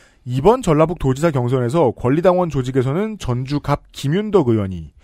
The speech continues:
중앙의 의중으로는 정세균계로 분류되고 김성주 전북 도당위원장과 가까운 사이로 알려진 완주진안 무주장수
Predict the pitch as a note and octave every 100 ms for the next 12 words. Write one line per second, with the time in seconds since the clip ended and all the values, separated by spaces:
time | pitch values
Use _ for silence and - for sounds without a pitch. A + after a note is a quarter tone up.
0 | - - - C#3 F#3 A3 E3 C#3+ C#3 C3+
1 | C3 G3 A#2+ D#2 - - A#2+ C3+ G#3 G#3
2 | G#3 F#3+ D#3 B2 B2 A2+ G2 G#2 E3+ -
3 | - - D#3+ F#3+ G3+ G#3 - C3+ - -
4 | C3+ F3 F3 E3 D#3 D#3+ - - E3+ D#3
5 | D3 C3+ G#2+ A2 B2+ G#3+ - - - C3+
6 | F#3 G3 G3 C#3 C#3 C#3 B2+ A#2+ F#3+